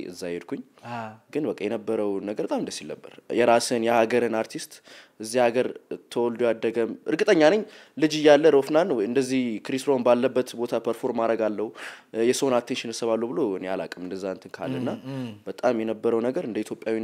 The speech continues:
Speaker 1: በጣም ያኮራ ነበር። በጣም ደስ
Speaker 2: ያ፣
Speaker 1: የሚል ጊዜ
Speaker 2: ያ፣
Speaker 1: ነበር። ያ።
Speaker 2: በጣም የሚገርም ነው። ሮፍናን
Speaker 1: በጣም።
Speaker 2: ላይክ፣ ምልህ ሮፍናን ባይሆን ማን ሊሆን ይችላል?
Speaker 1: ያ።
Speaker 2: ኢትዮጵያ ውስጥ ካሉ አርቲስቶች ዝም ብለህ ስታስብ ማለት ነው።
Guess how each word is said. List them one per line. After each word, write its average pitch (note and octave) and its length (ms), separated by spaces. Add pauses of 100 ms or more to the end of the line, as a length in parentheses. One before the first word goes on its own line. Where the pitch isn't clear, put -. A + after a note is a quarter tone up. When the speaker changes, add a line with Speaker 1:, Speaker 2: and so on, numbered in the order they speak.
(220)
Speaker 1:
በጣም G#2+ 260 (200)
ያኮራ D#2+ 360
ነበር። - 260
በጣም - 200
ደስ C3 120
Speaker 2:
ያ፣ F3 80
Speaker 1:
የሚል A2 160 (360)
ጊዜ C3 140
Speaker 2:
ያ፣ D3 140
Speaker 1:
ነበር። - 200
ያ። - 60
Speaker 2:
በጣም F3+ 220 (340)
የሚገርም C3+ 460
ነው። F#2 160
ሮፍናን A2 260
Speaker 1:
በጣም። B2+ 140
Speaker 2:
ላይክ፣ B2 180 (500)
ምልህ E3 420 (960)
ሮፍናን D3+ 440
ባይሆን E3+ 300 (1300)
ማን D#3 260
ሊሆን C3 260
ይችላል? E2+ 400 (240)
Speaker 1:
ያ። G#2 140 (300)
Speaker 2:
ኢትዮጵያ B2 260
ውስጥ A#2+ 140
ካሉ A2 140
አርቲስቶች G2+ 440
ዝም A2 200
ብለህ A2 140
ስታስብ A#2+ 400
ማለት F#2+ 280
ነው። F#2+ 100